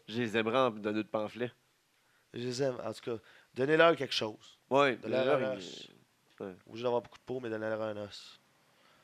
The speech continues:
Speaker 1: Euh, ouais, c'est ça,
Speaker 2: Bon,
Speaker 1: exact.
Speaker 2: pour, euh, maintenant, promo.
Speaker 1: Promo.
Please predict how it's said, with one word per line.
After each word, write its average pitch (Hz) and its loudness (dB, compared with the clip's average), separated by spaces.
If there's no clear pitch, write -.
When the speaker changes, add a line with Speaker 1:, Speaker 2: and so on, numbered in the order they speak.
Speaker 1:
Euh, 101 -10
ouais, 80 -14
c'est - -20
ça, 110 -16
Speaker 2:
Bon, 131 0
Speaker 1:
exact. - -12
Speaker 2:
pour, 113 -12
euh, 104 -10
maintenant, 120 -6
promo. 127 -2
Speaker 1:
Promo. 101 -18